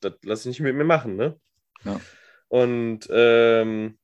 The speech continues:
Speaker 1: ja, dann kam er dann zu seiner Einigung von wegen, dass er das, dass er das in Wäschen gut schreibt. Damit habe ich dann auch erstmal gut sein lassen.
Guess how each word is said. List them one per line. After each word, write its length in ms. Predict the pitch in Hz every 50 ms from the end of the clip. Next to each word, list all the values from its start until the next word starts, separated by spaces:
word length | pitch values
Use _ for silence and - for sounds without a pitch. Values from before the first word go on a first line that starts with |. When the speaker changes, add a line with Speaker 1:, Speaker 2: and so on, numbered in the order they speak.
| _ _
Speaker 1:
ja, 100 | 117 104
dann 100 | 101 104
kam 200 | - 131 123 123
er 60 | 120
dann 140 | 113 113 113
zu 100 | - 107
seiner 220 | 104 113 110 107 90
Einigung 340 | 110 120 127 123 123 123
von 200 | 123 - 113 107
wegen, 240 | 110 117 117 110 110
dass 160 | 107 110 110
er 180 | 113 107 107 104
das, 340 | 101 110 110 - - - _
dass 160 | - 113 -
er 60 | 104 95
das 160 | 107 - -
in 160 | 101 98 92 92 - - 95 95
Wäschen 240 | 117 135 - 139 131
gut 160 | 147 147 -
schreibt. 200 | - 131 123 -
Damit 220 | 110 110 113 110
habe 100 | 113 104
ich 60 | -
dann 140 | - 104 92
auch 80 | 95 104
erstmal 240 | 95 101 - 107 107
gut 140 | 113 123 120
sein 160 | 135 135 135
lassen. 380 | 139 143 143 - 139 151 -